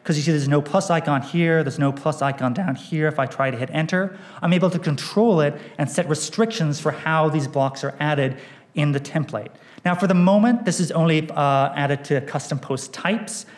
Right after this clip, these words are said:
for phase two of Gutenberg. It'll be added to page templates. Uh, the, it's not quite there yet.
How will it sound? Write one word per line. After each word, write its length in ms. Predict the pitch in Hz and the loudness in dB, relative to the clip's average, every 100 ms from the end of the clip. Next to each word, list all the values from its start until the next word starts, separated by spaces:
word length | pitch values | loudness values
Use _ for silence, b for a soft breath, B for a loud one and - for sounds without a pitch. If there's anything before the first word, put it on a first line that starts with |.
| B - | B -4
for 180 | 147 | -4
phase 320 | 135 156 139 - | 0 0 -2 -2
two 220 | - 196 | 2 2
of 80 | 170 | 4
Gutenberg. 400 | 190 185 175 165 | 2 2 2 2
It'll 100 | 139 | 2
be 140 | 135 | 0
added 200 | 127 120 | -2 -4
to 60 | 117 | -10
page 380 | - 170 170 | -2 -2 -2
templates. 580 | - 170 175 170 170 - - B B | 0 0 2 0 0 -8 -16 B B
Uh, 160 | 143 127 | 0 0
the, 360 | 135 127 131 147 | 2 2 0 -4
it's 160 | - | -2
not 220 | 143 135 | -2 -2
quite 260 | - 135 113 | -2 -2 0
there 160 | 147 160 | 0 2
yet. 440 | 160 165 - | 2 0 -4